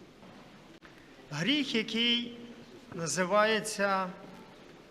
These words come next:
гординя, гордість. Мій дід не був добрим. Напевно, я до ладу і не знаю, яким він був.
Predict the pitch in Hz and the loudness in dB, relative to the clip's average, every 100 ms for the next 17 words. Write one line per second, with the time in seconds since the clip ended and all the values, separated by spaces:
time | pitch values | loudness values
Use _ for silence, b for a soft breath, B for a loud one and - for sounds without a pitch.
0 | - 139 202 196 175 214 190 147 117 101 | -12 4 6 6 4 2 2 -2 -6 -10
1 | - - - - - 143 208 202 147 131 | -16 -18 -20 -16 -8 2 2 2 0 -6
2 | - - - - - - - - - - | -8 -10 -14 -16 -20 -20 -20 -20 -20 -20
3 | - - - - - - - - - - | -20 -18 -18 -18 -20 -20 -20 -20 -20 -20
4 | 180 180 - - - - - - - - | -20 -20 -20 -20 -20 -20 -20 -20 -20 -16
5 | - - - - - - - - - - | -14 -14 -20 -20 -20 -20 -20 -20 -20 -2
6 | 180 262 247 214 330 262 240 240 226 254 | 6 6 6 4 2 4 4 4 2 0
7 | 196 269 254 156 139 110 - - - - | 2 4 4 2 -2 -4 -12 -16 -18 -20
8 | - - - - - - - - - - | -20 -20 -18 -18 -18 -20 -20 -20 -20 -20
9 | - - - - 180 240 240 311 339 269 | -20 -20 -20 0 6 6 8 8 8 4
10 | 240 190 139 - - 185 151 254 269 254 | 6 4 0 -8 -12 -6 4 6 8 6
11 | 185 233 240 302 240 262 247 240 226 208 | 6 6 6 4 4 2 2 4 4 4
12 | 277 240 220 220 277 220 240 214 160 175 | 4 4 2 2 0 2 2 2 0 -2
13 | 131 | -2